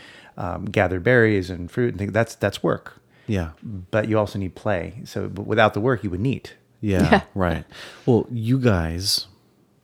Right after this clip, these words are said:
Speaker 2: you guy and gal
Speaker 3: <laughs>
Speaker 2: are, are talking about occupational therapy's basic foundation, which
Speaker 3: Is that
Speaker 2: is
Speaker 3: right?
Speaker 2: that life is a balance of work, rest, and play.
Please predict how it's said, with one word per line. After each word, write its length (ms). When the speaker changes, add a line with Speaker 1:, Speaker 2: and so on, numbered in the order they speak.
Speaker 2:
you 160
guy 240
and 160
gal 340
Speaker 3:
<laughs> 260
Speaker 2:
are, 460
are 400
talking 340
about 180
occupational 580
therapy's 460
basic 480
foundation, 640
which 160
Speaker 3:
Is 60
that 60
Speaker 2:
is 80
Speaker 3:
right? 140
Speaker 2:
that 180
life 300
is 120
a 40
balance 380
of 80
work, 280
rest, 220
and 100
play. 260